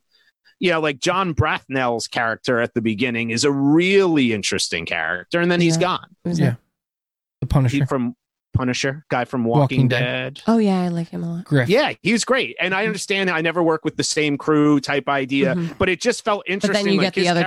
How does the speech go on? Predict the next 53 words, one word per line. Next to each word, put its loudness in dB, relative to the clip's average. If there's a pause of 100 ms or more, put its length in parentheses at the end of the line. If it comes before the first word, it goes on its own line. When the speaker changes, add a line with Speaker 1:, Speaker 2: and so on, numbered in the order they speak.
Speaker 2:
two 0
back. 2
Speaker 1:
characters, -2 (380)
yeah, 2
Speaker 2:
Yeah. 0
Speaker 1:
it's -2
like, 0
I, -2 (120)
I 0
don't, -2 (420)
I 0
Speaker 3:
No, 4
Speaker 1:
don't 0
Speaker 3:
but 2
it 2
Speaker 1:
know. 2
Speaker 3:
wasn't 2
the 4
Speaker 1:
That -2
Speaker 3:
same 2
crew. 0
That's, -8 (120)
that's 0
Speaker 2:
Yeah. 4
Speaker 3:
th-, -8 (120)
Speaker 2:
Yeah, -2
yeah, 2
Speaker 3:
yeah. 4
Speaker 1:
Yeah, 0
they -4
Speaker 2:
But 0
Speaker 1:
never 2
Speaker 2:
you 0
Speaker 1:
had 2
Speaker 2:
get 0
Speaker 1:
the -4
Speaker 2:
the, 0
Speaker 1:
same 0
Speaker 2:
but 2
you -2
Speaker 1:
people. 0
Speaker 2:
do -2
get -8
the -4
other -4
two, -4
and 0
Speaker 3:
Except 0
Speaker 2:
you -6
don't 0
Speaker 3:
Baby. -4
Speaker 2:
get -4
him. -2